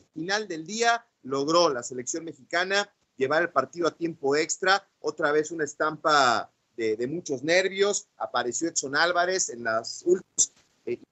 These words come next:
instantes del partido para dejar otro gol que se va a quedar en la retina de la gente.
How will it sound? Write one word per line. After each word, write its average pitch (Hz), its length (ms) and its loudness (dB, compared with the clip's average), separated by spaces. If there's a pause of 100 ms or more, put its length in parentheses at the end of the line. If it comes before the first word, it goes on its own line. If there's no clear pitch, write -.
instantes 185 520 0
del 123 160 -4
partido 190 680 2 (100)
para 131 200 2
dejar 160 300 2
otro 151 260 -2
gol 180 240 2
que 156 100 -10
se 143 100 -8
va 127 100 -2
a 127 40 -6
quedar 160 380 2 (180)
en 139 80 -8
la 131 100 2
retina 147 380 -4
de 131 100 0
la 120 120 -4
gente. 180 520 0